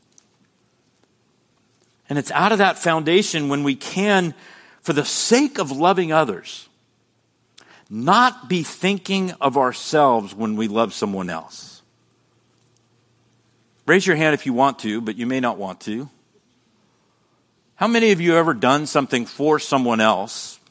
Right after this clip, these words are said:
but internally you know you're doing it with the hope that it will be recognized, appreciated,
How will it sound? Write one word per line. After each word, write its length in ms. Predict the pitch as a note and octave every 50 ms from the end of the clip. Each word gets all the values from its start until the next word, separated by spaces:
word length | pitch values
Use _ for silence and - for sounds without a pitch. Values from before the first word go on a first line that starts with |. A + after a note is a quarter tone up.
| _ _ _ _ _ _ _ _ _ _ _ _ _ _ _ _ _ _ _ _ _ _ _ _ _ -
but 120 | D3 C#3+
internally 640 | F3 G3 F3+ - - - G#3+ G#3+ G#3+ G3 F3 E3
you 220 | D#3 D3+ D#3 E3+ E3
know 180 | D3+ D3+ D#3
you're 220 | D#3 C#3+ C3+ C#3+ C#3+
doing 380 | A#2 G#2 C3 C3 A#2+ A2 G2
it 160 | G2 G2+ A#2 - _ _ _ _ _ _ _ _ _ _ _ _ _ _ _ _ _ _ _ _ _ _
with 160 | - B2+ C3 -
the 80 | C3
hope 260 | A#2 D#3 D#3+ E3+ -
that 140 | - E3 D3+
it 40 | C#3+
will 120 | C3+ B2+
be 160 | A2+ G#2 A#2 A2
recognized, 1000 | F#2+ G#2+ A#2+ B2+ - D#3+ C#3+ C3+ D3+ D#3 E3+ F3 F#3+ G3+ G3+ - - - - - _ _ _ _
appreciated, 800 | _ - - C3 B2+ C3 - - C#3 C3+ C#3 D3+ E3+ F#3 F3+